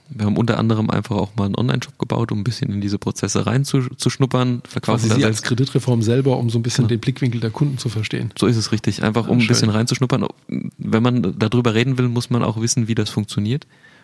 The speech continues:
Speaker 1: Und über diesen Shop verkaufen wir jetzt Seminartickets zum Beispiel. Und, äh, es, wir haben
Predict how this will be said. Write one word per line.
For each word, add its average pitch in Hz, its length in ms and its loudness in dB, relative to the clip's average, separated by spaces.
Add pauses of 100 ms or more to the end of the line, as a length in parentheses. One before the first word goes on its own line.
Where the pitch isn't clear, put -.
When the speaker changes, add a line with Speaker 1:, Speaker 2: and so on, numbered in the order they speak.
(140)
Speaker 1:
Und 107 100 -2
über 107 200 2
diesen 107 220 0
Shop - 200 -4
verkaufen 104 420 -2
wir 107 80 2
jetzt 107 140 -4
Seminartickets - 800 -4
zum - 160 -2
Beispiel. 120 380 -6 (1080)
Und, 107 380 2
äh, 107 100 2 (100)
es, - 200 0
wir 107 100 4
haben 131 480 2